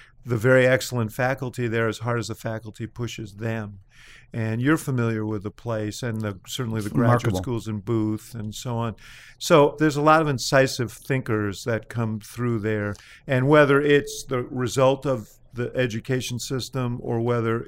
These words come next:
Speaker 1: it's the result of their own qualities, I suspect it's a little of both. But, you know, one of the reasons I started the Institute of Politics is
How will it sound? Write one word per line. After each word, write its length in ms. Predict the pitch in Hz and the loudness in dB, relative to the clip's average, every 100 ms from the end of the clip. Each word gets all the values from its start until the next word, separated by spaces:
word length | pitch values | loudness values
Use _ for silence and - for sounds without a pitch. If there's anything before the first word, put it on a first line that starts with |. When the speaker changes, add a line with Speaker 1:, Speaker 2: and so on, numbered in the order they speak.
| 117 | -6
Speaker 1:
it's 140 | 117 | -6
the 120 | - 120 | -6 -6
result 320 | 107 117 113 | -4 -4 -6
of 100 | 113 | -6
their 160 | 117 | -4
own 200 | 117 113 | -2 -4
qualities, 500 | 110 127 127 120 120 | -4 -2 -2 -2 -2
I 100 | 117 | -4
suspect 640 | 107 127 - - 127 113 - - | -6 -8 -8 -6 -6 -6 -10 -4
it's 240 | 131 123 | -4 -2
a 100 | 117 | -4
little 500 | 110 120 117 107 110 - _ | -2 -2 -2 -4 -6 -14 _
of 220 | 117 104 90 | -6 -6 -4
both. 380 | - 127 120 - | 0 2 2 -2
But, 220 | - 131 - - - | 0 0 0 -12 0
you 100 | 165 | 4
know, 140 | 151 | 6
one 200 | 143 165 | 6 4
of 100 | 160 | 4
the 80 | 143 139 | 2 2
reasons 220 | 117 120 | 0 -2
I 60 | |
started 300 | 113 - 135 | -2 0 0
the 80 | 120 | 0
Institute 320 | 117 - 123 | -4 -4 -6
of 80 | 110 | -6
Politics 500 | 120 113 113 117 - | -4 -4 -2 -6 -8
is 160 | 120 | -10